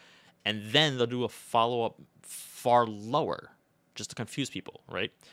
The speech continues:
Maybe they'll even do it at the next uptick after blasting spot dollar yen down five big figures in twenty minutes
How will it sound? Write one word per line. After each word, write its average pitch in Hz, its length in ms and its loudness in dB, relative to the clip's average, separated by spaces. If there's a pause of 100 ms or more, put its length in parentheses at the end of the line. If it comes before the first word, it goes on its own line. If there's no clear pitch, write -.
(140)
Maybe 107 280 0
they'll 131 200 2
even 127 240 -2
do 135 160 2
it - 80 -2 (260)
at 113 140 -4
the 127 80 -4
next 120 420 -2 (160)
uptick - 520 -2 (520)
after 143 380 4
blasting 104 420 0
spot 92 320 -4
dollar 101 200 2
yen 98 180 -6
down 92 220 -2
five 95 540 -2 (200)
big 92 180 -2
figures 87 480 -6
in 95 80 -12
twenty 87 220 -10
minutes 87 360 -10